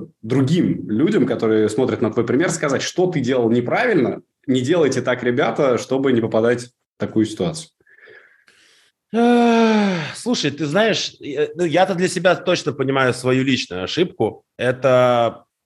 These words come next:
Speaker 2: м, я начал заниматься предпринимательством примерно в восемнадцать лет, и у меня получалось всё очень круто. То есть,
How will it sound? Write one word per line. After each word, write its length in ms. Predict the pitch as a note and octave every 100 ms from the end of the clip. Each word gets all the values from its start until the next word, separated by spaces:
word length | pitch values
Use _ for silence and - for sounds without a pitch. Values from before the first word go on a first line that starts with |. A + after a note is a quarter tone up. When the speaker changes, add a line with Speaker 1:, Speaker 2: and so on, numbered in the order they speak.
| -
Speaker 2:
м, 340 | G#2+ G#2+ F#2+ _ _
я 180 | A2+ C#3
начал 300 | D#3 D3+ C#3
заниматься 420 | A#2 C#3+ D#3 -
предпринимательством 720 | - A#2 C3 C#3+ D#3 B2+ B2
примерно 360 | A#2 B2+ C#3 B2+
в 40 |
восемнадцать 460 | A#2 B2+ D3 D3 D3
лет, 240 | G#3 C4+ -
и 80 | C3+
у 40 |
меня 160 | D3 F3
получалось 560 | C#3 B2+ D3+ D#3 B2
всё 260 | - A#2+ -
очень 360 | B2+ B2+ A2 G2+
круто. 360 | F#2+ E2 - - _ - - - -
То 80 | A2+
есть, 220 | A2